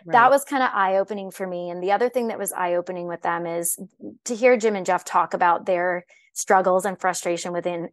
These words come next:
Speaker 1: within the industry were no different than mine at a different level.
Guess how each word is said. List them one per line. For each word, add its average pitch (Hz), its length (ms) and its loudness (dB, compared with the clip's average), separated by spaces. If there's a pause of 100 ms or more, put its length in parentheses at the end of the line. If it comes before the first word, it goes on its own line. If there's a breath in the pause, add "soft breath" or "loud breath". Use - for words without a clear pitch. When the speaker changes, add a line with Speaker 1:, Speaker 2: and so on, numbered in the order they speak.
Speaker 1:
within 196 420 0
the 202 140 2
industry 185 560 0
were 180 220 2
no 196 160 2
different 202 340 0
than 175 160 0
mine 180 480 2
at 190 140 2
a 185 60 -2
different 160 360 -4
level. - 400 -4